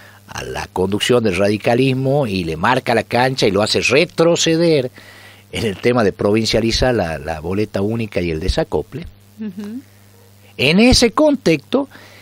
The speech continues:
Speaker 1: empiezan las conversaciones para ver cómo se arma ese frente electoral opositor, donde la Unión Cívica Radical, como es tradicional, intenta tener el rol articulador y protagónico,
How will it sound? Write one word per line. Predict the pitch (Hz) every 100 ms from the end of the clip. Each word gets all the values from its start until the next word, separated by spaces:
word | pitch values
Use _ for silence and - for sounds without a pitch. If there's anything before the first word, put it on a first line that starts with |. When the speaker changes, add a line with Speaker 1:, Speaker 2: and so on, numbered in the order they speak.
| - -
Speaker 1:
empiezan | 165 190 - 220 220 220 196
las | 185
conversaciones | 220 214 208 214 196 196 196
para | 139 117
ver | 135 156
cómo | 160 143
se | - 135
arma | 143 139
ese | 127 -
frente | - 120 120
electoral | 113 113 123 131 127
opositor, | 127 160 190 - 190 175
donde | 220 254
la | 185 139 - - - -
Unión | 139 165 196
Cívica | 214 233 208 196
Radical, | 202 226 196 240 -
como | 90 101 165
es | 147
tradicional, | 165 190 208 190 220 208 185 202 214 - - - -
intenta | 208 247 220 190 196 247
tener | - 131 143 160 143
el | 92
rol | 117 139 -
articulador | 127 127 123 - 127 127 127 147 - - - - -
y | 98 92
protagónico, | - 95 95 101 98 92 76 71 69 -